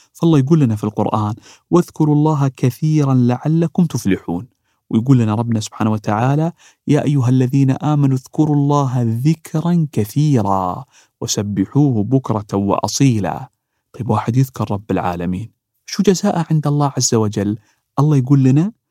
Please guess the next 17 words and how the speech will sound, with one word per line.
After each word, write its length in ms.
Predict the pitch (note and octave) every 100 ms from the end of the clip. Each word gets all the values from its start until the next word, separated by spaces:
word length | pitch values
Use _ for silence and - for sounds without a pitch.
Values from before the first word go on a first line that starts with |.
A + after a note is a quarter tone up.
| _ _
"فاذكروني 720 | - G#2+ - G#2+ B2+ B2 -
أذكركم 720 | A#2 - C#3+ C3+ - F2+ A#2+ - _ _ -
واشكروا 540 | - - - E3+ D3 G2
لي 100 | F#2+
ولا 220 | F#2 F2+
تكفرون". 640 | - - - G2+ F#2 B2 - _ _ _
ويقول 380 | A#2 A#2 C#3+ C3+
النبي 280 | A#2 B2 A#2+
صلى 260 | - B2+
الله 360 | A#2+ B2 B2 B2
عليه 160 | A#2 A#2+
وسلم 520 | A#2 C#3+ D3+ F3 A3 _ -
أن 140 | G#2+
الله 200 | G#2 G#2+
عز 240 | A2+ G#2 A2+
وجل 200 | A#2+ A2+
يقول: 500 | A2+ - C#3+ F3+